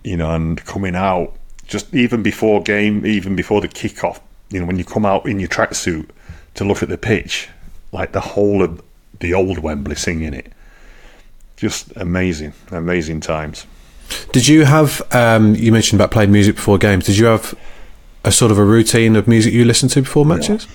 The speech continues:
Speaker 2: No?
Speaker 1: No, I didn't. I just like to, I just like to be, like, with my own thoughts.
Speaker 2: Right.
Speaker 1: Um, you know, so I wasn't, no, I wasn't into the music. You know, like, I always, I was always happy when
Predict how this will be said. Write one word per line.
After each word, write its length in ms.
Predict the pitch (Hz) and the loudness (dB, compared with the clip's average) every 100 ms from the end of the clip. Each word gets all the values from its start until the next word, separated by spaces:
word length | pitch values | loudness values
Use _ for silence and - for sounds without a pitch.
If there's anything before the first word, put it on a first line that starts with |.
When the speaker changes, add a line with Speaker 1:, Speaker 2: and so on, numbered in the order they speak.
| - - - | -20 -12 0
Speaker 2:
No? 220 | 120 127 | 2 4
Speaker 1:
No, 320 | 98 101 95 | 2 2 2
I 80 | 92 | 2
didn't. 400 | 101 101 95 90 | 0 0 0 -2
I 80 | 98 | -2
just 240 | 107 - | -4 0
like 180 | 120 - | 0 0
to, 240 | - 101 87 - - - - - - - - - - - - - | 0 0 0 -8 -20 -20 -20 -20 -20 -20 -20 -20 -20 -20 -20 -8
I 80 | - | -6
just 200 | 117 135 | -4 0
like 160 | 123 - | 0 -2
to 100 | 98 | -2
be, 180 | 104 | 0
like, 340 | 92 82 92 - | 0 0 -2 -2
with 160 | 98 87 | -4 0
my 180 | 87 | -2
own 140 | 90 87 | -2 -2
thoughts. 500 | - 104 - - - - - - | 0 0 0 -6 -12 -18 -10 -2
Speaker 2:
Right. 180 | 98 - - | 0 -2 -6
Speaker 1:
Um, 540 | 92 90 90 90 87 - - | -2 0 0 -2 -4 -6 -8
you 80 | 113 | -4
know, 80 | 92 | -4
so 220 | 85 104 | -2 2
I 40 | 98 | 2
wasn't, 540 | 104 101 104 98 87 - - | 2 2 0 0 -2 -6 -10
no, 280 | 113 101 92 | -2 0 0
I 40 | |
wasn't 280 | 87 101 107 | 0 0 0
into 220 | 101 101 | -2 -4
the 100 | 95 | -4
music. 360 | 95 98 87 87 | -2 -2 -2 -4
You 80 | 110 | -2
know, 180 | 95 95 | 0 0
like, 180 | 104 - - - - - 104 | -2 -4 -16 -20 -20 -8 -2
I 120 | 101 | 2
always, 280 | 117 123 110 | 4 4 4
I 100 | 95 | 2
was 140 | 92 | 0
always 240 | 104 101 | 2 2
happy 320 | - 110 - 98 | 0 -6 -4 -2
when 360 | 95 87 87 | -2 -2 -6